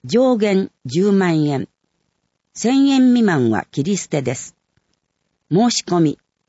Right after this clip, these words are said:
ラインまたは電話で予約の上、三月二十一日金曜日までに必要書類を直接保健センターへ。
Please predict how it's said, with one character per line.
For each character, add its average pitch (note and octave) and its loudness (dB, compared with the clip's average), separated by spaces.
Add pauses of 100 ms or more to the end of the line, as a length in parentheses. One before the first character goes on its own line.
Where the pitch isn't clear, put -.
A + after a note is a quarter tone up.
(440)
ラ F3+ 0
イ A3 2
ン G#3 0 (260)
ま G#3 0
た C4+ -2
は F#3 0
電 B3 2
話 B3 0
で A3 0
予 F#3+ 2
約 G#3+ -4
の F3+ 2
上、 D#3+ -2 (480)
三 B3+ 0
月 F3 -2
二 A3+ 2
十 F#3+ 0
一 E3+ -2
日 D#3 -4 (100)
金 C4+ 4
曜 C4+ 2
日 D#3 0
ま C3+ 0
で G#2+ -6
に F#2+ -4 (540)
必 - -6
要 C4+ 2
書 A#3 -2
類 C3+ 0
を E2+ -2 (220)
直 A#3 -4
接 A3+ -6 (240)
保 E3+ -8
健 C#4+ 0
セ A#3 -2
ン C3 2
タ G2+ -4
ー G2 -2
へ。 F#2+ -8